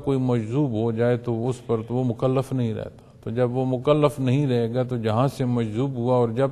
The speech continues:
تک مجذوب رہا یا جب تک اس مجذوبی میں زندگی بسر کر کے فوت ہوگا تو جہاں تھا وہاں سے تو آگے نہ جا سکے گا۔ تو اعمال سے ہی نکل گیا، عمل سے باہر آ گیا، تو ترقی تو اعمال کے ساتھ ہے، عمل کے ساتھ ہے۔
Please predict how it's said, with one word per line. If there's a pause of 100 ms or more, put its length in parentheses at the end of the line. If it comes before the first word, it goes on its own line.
تک
مجذوب
رہا
یا
جب (100)
تک
اس
مجذوبی
میں
زندگی
بسر
کر
کے
فوت
ہوگا (600)
تو
جہاں
تھا
وہاں
سے
تو
آگے
نہ
جا
سکے
گا۔ (880)
تو
اعمال
سے
ہی
نکل
گیا،
عمل
سے
باہر
آ
گیا،
تو
ترقی
تو
اعمال
کے
ساتھ
ہے،
عمل
کے
ساتھ
ہے۔